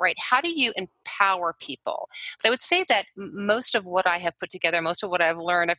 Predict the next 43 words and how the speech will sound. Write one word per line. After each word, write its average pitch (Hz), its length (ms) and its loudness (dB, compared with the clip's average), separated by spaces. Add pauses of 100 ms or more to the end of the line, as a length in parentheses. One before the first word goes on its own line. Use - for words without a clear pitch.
ki-, 233 220 0
I've, 180 80 2 (160)
I 175 80 2
have 180 240 0
experienced 190 580 0
it. - 60 -12
So, 202 120 -2
for 190 140 0
example, 190 540 0 (400)
recently 202 400 2
someone 175 600 0
w-, 175 240 -20
wrote 175 320 0
a 170 60 0
thank 170 300 -2
you 160 80 0
note 151 160 0
to - 140 -6
me, - 240 -2
uh, 160 340 0
uh, 160 40 0 (160)
for 170 300 2 (220)
the, 170 280 -2
the, 160 160 -10
a 175 80 2
book 170 240 -6
that 175 120 2
I 160 100 2
had 160 220 -2
written, 151 260 -2
and, 165 240 0 (320)
and 175 140 2
they 175 80 4
had 175 200 0
read 170 200 2
it, 165 160 0
and, 170 180 -2 (180)
and, 170 240 -2
and 165 280 -2
the 175 200 0
comment 190 360 4
was, 170 360 2
"I 175 120 2